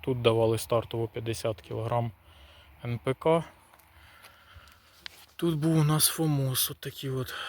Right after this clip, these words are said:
був повністю вже уражені нижні листочки, е, де повністю уражено, де частково.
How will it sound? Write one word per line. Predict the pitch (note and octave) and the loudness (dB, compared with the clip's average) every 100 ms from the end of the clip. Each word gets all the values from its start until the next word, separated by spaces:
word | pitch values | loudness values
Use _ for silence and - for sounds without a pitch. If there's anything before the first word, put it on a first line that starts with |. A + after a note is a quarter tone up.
| - | -12
був | C#3 C3 | -10 -10
повністю | - C#3 B2+ B2+ - - A#2+ | -4 -2 0 0 -4 -6 -4
вже | A#2+ | -2
уражені | B2+ B2+ B2 A#2+ B2 B2 | -2 0 0 -2 -2 -2
нижні | B2 A#2 B2 | -2 -2 -4
листочки, | B2 C3+ - E3+ - - C3+ A#2+ _ _ _ _ _ _ _ _ _ _ _ | -4 -6 -6 -8 -8 -4 -4 -4 _ _ _ _ _ _ _ _ _ _ _
е, | B2 A#2+ A#2+ A#2+ | -12 -8 -8 -6
де | A#2+ A#2 | -4 -4
повністю | - D3+ C3+ A#2 - | -4 -4 -4 -4 -8
уражено, | A#2+ B2 A2+ A2+ | -2 -2 -2 -4
де | A2 A#2+ | -4 -6
частково. | - A#2+ - _ D#3+ C#3 B2 | -6 -8 -12 _ -6 -2 -4